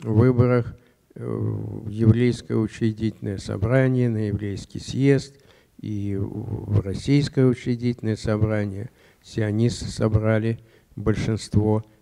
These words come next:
голосов, и во многом здесь повлияла вот декларация Бальфура. И, наконец, третий вопрос.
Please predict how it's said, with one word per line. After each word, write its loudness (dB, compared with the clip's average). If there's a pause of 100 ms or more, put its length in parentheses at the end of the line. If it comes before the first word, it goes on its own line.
(100)
голосов, 2 (460)
и -4
во 2
многом 0
здесь -2 (600)
повлияла 2 (400)
вот 0
декларация -6 (160)
Бальфура. -6 (1000)
И, 2
наконец, 2
третий 2 (1080)
вопрос. 2